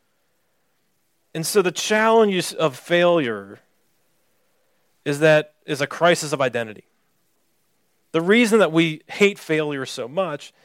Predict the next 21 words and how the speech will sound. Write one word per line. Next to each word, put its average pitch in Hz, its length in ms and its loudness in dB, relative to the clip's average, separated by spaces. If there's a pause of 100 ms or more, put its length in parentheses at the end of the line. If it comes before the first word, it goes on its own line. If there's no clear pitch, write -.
(360)
is 117 120 -12
because 180 280 0
it 175 100 -4
challenges 190 520 0
our 147 240 0
sense 165 280 -2
of 156 100 -2
who 143 100 -4
we 160 160 0
are. 214 340 -12 (3250)
Look, 196 400 4
some 226 260 0
of 196 120 4
us 175 140 2
by 151 140 2
personality 143 800 -2
and 117 120 -10
temperament 127 440 -4
are 117 100 -4
more 120 200 0
ambitious. - 480 -8